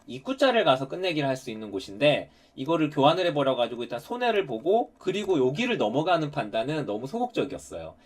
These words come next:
이 중앙을 이렇게 딱 두어서 중앙 흙, 이 백집을 딱 깨러 들어오는 순간 바둑은 역전이 됐습니다.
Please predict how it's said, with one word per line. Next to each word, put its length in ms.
이 100
중앙을 420
이렇게 280
딱 200
두어서 680
중앙 300
흙, 200
이 180
백집을 360
딱 120
깨러 240
들어오는 360
순간 420
바둑은 560
역전이 460
됐습니다. 500